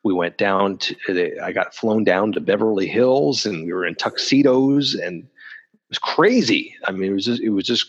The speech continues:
it seemed crazy. And I was wondering, "What the hell am I getting myself into here?" And, um, and I actually, my first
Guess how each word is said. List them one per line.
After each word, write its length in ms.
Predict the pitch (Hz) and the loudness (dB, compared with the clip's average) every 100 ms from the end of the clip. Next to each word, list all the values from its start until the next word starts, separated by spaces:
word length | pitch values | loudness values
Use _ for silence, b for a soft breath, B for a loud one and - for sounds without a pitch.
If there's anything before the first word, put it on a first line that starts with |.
| - | -6
it 80 | - | -6
seemed 180 | 113 | -4
crazy. 540 | - 156 226 139 87 - | -2 0 0 0 -4 -6
And 140 | 95 90 | -6 -4
I 80 | 95 | -2
was 100 | 101 | -2
wondering, 220 | 123 98 | -4 -4
"What 140 | 123 - | -6 -6
the 80 | |
hell 180 | 104 117 | -4 -4
am 80 | 117 | -4
I 80 | 110 | -4
getting 200 | 120 117 | -4 -4
myself 360 | 107 - 113 | -4 -4 0
into 340 | 185 220 185 131 | 0 2 2 2
here?" 340 | - - - B B B B B B B _ - | -2 -6 -10 B B B B B B B _ -4
And, 560 | 107 107 113 113 107 | -2 0 0 0 0
um, 560 | 107 101 95 95 95 98 _ _ _ 254 - _ _ _ _ _ _ _ _ _ _ - | 0 2 2 0 -4 -14 _ _ _ -20 -20 _ _ _ _ _ _ _ _ _ _ 0
and 120 | 123 | 2
I 80 | 117 | 2
actually, 440 | 131 165 - 143 | 2 0 0 2
my 220 | 120 110 104 | 2 2 0
first 540 | - 147 131 - | 0 0 0 -4